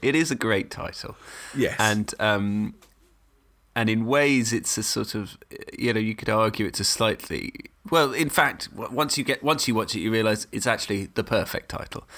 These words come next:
Speaker 2: Oh,
Speaker 1: Um,
Speaker 2: cool.
Speaker 1: in lots of ways. So, um, Chuck Norris versus Communism. It's, uh, two thousand and fifteen. Um, it's not too long. It's an hour and eighteen minutes long.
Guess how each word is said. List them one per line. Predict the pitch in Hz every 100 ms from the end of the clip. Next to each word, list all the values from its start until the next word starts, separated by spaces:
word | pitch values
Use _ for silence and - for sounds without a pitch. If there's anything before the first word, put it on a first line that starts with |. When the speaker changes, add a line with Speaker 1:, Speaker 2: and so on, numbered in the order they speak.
| - - -
Speaker 2:
Oh, | 180 117
Speaker 1:
Um, | 110 110
Speaker 2:
cool. | 185 120 - -
Speaker 1:
in | 117
lots | 101 -
of | 98 92
ways. | - - - - -
So, | 170 160 - -
um, | 151 143 117 - - _ _ - - -
Chuck | - -
Norris | 165 156 143
versus | 120 117 113
Communism. | - 107 104 98 101 104
It's, | - -
uh, | 107 101 92 67 -
two | - 190
thousand | 143 117 110
and | 107
fifteen. | - 101 - 95 92 95 95 - _ _ -
Um, | 92 95 92 - _ _
it's | 104 -
not | 127 120
too | - 127
long. | 104
It's | 110 107
an |
hour | 104 104 110
and | 113
eighteen | 113 117 131 120
minutes | 107 110 -
long. | 80 -